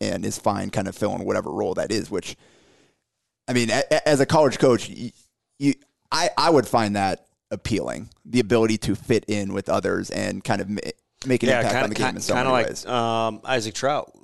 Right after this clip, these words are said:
Speaker 2: learning to play
Speaker 1: Yeah.
Speaker 2: with, with Jason Green, right?
Speaker 1: Yeah.
Speaker 2: And not so much Green with Trout because Jason has never really had to, to shoulder the load like he potentially could this year. So I always, I ki-,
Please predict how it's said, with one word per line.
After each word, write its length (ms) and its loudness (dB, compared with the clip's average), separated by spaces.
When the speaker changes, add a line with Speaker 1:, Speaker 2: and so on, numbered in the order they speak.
Speaker 2:
learning 260 -6
to 40 -14
play 140 -4
Speaker 1:
Yeah. 40 0
Speaker 2:
with, 180 -8
with 140 -10
Jason 360 -6
Green, 300 -12
right? 300 -4
Speaker 1:
Yeah. 100 -14
Speaker 2:
And 240 -2
not 260 0
so 140 -2
much 240 0
Green 360 0
with 240 0
Trout 320 2
because 500 -4
Jason 440 -2
has 260 -4
never 260 -6
really 240 -4
had 340 -4
to, 120 -12
to 260 -12
shoulder 600 -6
the 200 0
load 520 0
like 260 0
he 220 -8
potentially 500 -6
could 300 -10
this 240 -6
year. 120 -8
So 160 -4
I 140 -4
always, 340 -2
I 140 2
ki-, 140 -2